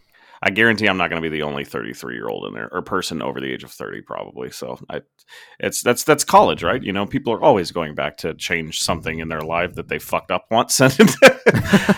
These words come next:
and, uh, 'cause, I mean, let's be real, that's what I'm doing. I'm changing a course that I'm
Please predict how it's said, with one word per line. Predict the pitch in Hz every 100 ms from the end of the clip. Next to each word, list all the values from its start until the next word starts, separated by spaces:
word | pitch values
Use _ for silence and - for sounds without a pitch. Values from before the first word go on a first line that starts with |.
| 220 -
and, | 220 127 123 117 120
uh, | 117 113 113 117 -
'cause, | 147
I |
mean, | 139 135
let's | 127 110
be | 98
real, | 98 104
that's | 120 -
what | 107
I'm | 85
doing. | 82 92 95
I'm | 82
changing | - 90 87 82
a | 76
course | - 85 87 -
that | 82 78
I'm | 78 78